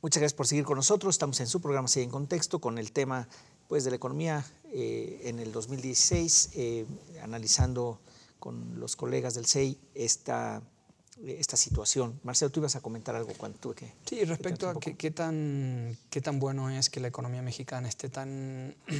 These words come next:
Speaker 2: enganchada a la economía de Estados Unidos. Eh, en principio, eh, es una economía, sabemos, muy dinámica, que muy sólida,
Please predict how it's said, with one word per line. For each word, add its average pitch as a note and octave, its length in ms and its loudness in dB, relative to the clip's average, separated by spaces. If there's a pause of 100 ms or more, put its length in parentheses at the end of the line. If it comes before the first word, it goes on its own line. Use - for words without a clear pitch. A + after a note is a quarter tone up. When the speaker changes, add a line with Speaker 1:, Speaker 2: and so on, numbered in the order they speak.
(160)
Speaker 2:
enganchada C3 540 0
a - 20 -2
la B2+ 80 -2
economía B2+ 380 -6
de B2+ 60 -6
Estados C#3 320 -2
Unidos. C#3+ 480 -2 (440)
Eh, C#3 960 -2
en - 320 -4
principio, F3 880 2
eh, C3+ 560 -2
es C#3 80 -4
una D#3 140 -2
economía, C#3+ 420 -2
sabemos, C#3 320 -2
muy D#3 160 2
dinámica, C#3 800 -2
que B2 520 -6
muy C3 140 -2
sólida, C3 640 0